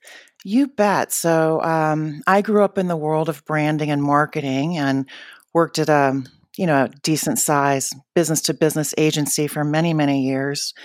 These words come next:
Uh, became executive vice president for many years. And then, uh, about, you know, over fifteen years ago, I, I left that, that business. It was actually sold, and I formed my own company called Harmony Crew. And so I've been an entrepreneur, yeah,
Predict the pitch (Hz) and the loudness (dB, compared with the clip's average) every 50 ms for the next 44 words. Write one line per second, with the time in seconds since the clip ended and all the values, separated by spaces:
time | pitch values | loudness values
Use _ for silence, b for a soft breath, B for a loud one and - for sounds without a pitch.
0 | B B B B B B B B B - 160 151 139 156 - - 165 160 151 139 | B B B B B B B B B 2 2 2 2 0 -2 0 0 0 0 0
1 | - 156 147 - 151 147 131 139 135 - - - 160 147 135 147 135 - - - | 0 0 0 2 0 0 0 0 0 -2 -2 -2 -2 0 0 0 -2 -2 -4 -6
2 | 143 139 135 131 131 131 127 131 127 127 131 131 131 - - 180 196 208 226 247 | -4 -2 -2 0 0 -2 -2 -4 -4 -4 -4 -4 -4 -4 -4 -2 0 2 2 4
3 | 247 247 247 240 B B B B B B B B B _ _ _ _ _ 226 226 | 4 2 2 0 B B B B B B B B B _ _ _ _ _ 2 4
4 | 226 226 233 226 226 - - 220 214 233 226 233 - 277 269 220 180 180 - - | 4 4 4 4 4 4 2 2 2 2 2 2 2 4 4 4 4 4 2 4
5 | 196 196 196 - 208 - - 208 196 196 226 254 247 220 208 196 170 160 156 156 | 2 2 2 0 -4 -4 -2 -2 0 2 2 0 0 -2 -2 0 2 2 2 2
6 | - - - 160 156 147 156 165 175 - - - 180 180 175 - _ _ _ _ | 0 -2 -2 -2 0 2 2 2 0 0 0 2 2 2 2 0 _ _ _ _
7 | _ 165 170 160 160 - - - 170 156 - 208 247 302 - - - 165 156 - | _ -4 0 0 0 0 2 0 0 2 2 0 0 0 0 -2 -4 -4 -4 -4
8 | 123 131 123 127 - - - 143 - - - 143 151 185 233 294 320 - - 147 | -4 -4 -6 -6 -6 -6 -6 -4 -4 -4 0 0 2 2 2 0 -2 -2 -2 -2
9 | 147 156 165 165 170 165 - - 196 196 196 196 190 190 190 196 214 240 262 277 | -2 0 0 0 -2 -4 -4 -4 -2 0 0 2 0 0 2 2 4 4 4 2
10 | 269 - - 165 143 - - 139 147 143 - - 147 143 - - - 180 180 170 | 0 -2 -4 -4 -4 -4 -4 -6 -6 -6 -6 -8 -8 -8 -8 -6 -4 -4 -2 -2
11 | 156 143 131 127 - - 135 127 117 113 117 123 B B B B B B B B | -2 -2 -4 -4 -8 -12 -10 -8 -8 -8 -8 -10 B B B B B B B B
12 | B B B B B _ _ - 165 160 156 147 147 147 147 - - 160 165 170 | B B B B B _ _ 0 2 2 4 4 2 2 0 2 2 4 2 2
13 | 165 175 170 160 - 165 165 165 156 160 - 165 156 156 156 151 151 143 143 139 | 2 0 -2 0 0 0 0 0 -2 -4 -4 -4 -2 -2 0 0 0 0 0 0
14 | 135 | 0